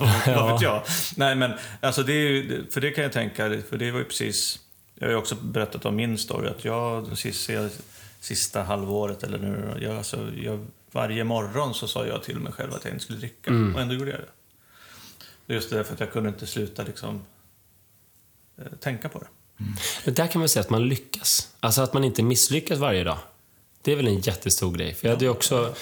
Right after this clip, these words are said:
Speaker 1: ambitionen, och då kanske det var att inte dricka alls eller att inte dricka mer än si och så mycket.
Speaker 2: Mm.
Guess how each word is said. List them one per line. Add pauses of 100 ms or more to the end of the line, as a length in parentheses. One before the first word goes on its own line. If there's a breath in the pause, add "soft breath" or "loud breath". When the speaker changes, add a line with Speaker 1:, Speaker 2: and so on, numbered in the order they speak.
(260 loud breath)
Speaker 1:
ambitionen,
och
då
kanske
det
var
att
inte
dricka
alls
eller
att
inte
dricka
mer
än
si
och
så
mycket.
Speaker 2:
Mm.